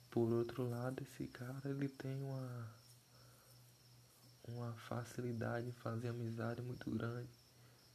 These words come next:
O cara é amigo de todo mundo. E abriu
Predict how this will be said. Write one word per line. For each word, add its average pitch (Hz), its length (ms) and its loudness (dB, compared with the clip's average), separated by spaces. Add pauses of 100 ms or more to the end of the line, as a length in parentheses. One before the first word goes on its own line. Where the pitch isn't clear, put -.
(400)
O - 40 -4
cara 123 240 0
é 127 40 -2
amigo 123 280 -2
de 127 100 -2
todo 139 280 2
mundo. 113 300 0 (440)
E 117 420 0 (880)
abriu 120 600 2